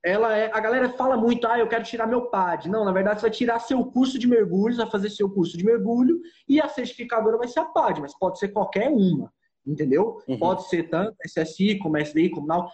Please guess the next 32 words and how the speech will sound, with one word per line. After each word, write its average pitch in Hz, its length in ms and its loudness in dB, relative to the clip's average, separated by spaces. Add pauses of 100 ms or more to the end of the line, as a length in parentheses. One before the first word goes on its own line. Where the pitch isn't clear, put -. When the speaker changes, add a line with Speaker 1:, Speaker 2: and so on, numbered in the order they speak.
(120)
Speaker 1:
não 170 160 0
tem 156 160 -2
problema. 185 480 0 (360)
Speaker 2:
Animal. 139 300 2
Speaker 1:
Ah, 131 320 0
o, 160 100 4 (320)
a 180 80 -2
pad 247 680 -2
foi 233 200 2
uma 233 120 0
das 220 160 0
pioneiras, 220 500 2
então 196 400 -6
ela 175 140 2
é - 20 2
muito 185 280 2
famosa, 208 460 0
por 233 80 -6
isso 247 100 -6
Speaker 2:
Muito 233 80 -2
Speaker 1:
que 233 60 4
a 233 40 4
galera 226 180 2
Speaker 2:
famosa. 226 140 0
Speaker 1:
pergunta 196 300 -2
do 247 100 -12
pad, 185 320 -16
mas 143 120 -8
não 190 120 0
tem 196 140 2
problema, 185 480 2
entendeu? 120 480 -8